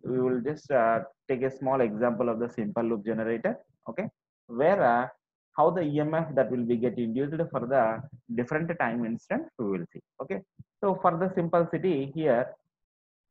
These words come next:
a simple loop generator which I have taken, where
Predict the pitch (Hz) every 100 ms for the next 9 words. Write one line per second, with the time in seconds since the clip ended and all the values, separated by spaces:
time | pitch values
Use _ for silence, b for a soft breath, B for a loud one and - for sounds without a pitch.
0 | _ _ - 135 - 139 160 151 131 123
1 | 120 120 120 120 117 104 110 104 98 151
2 | 123 117 - _ _ - 123 120 -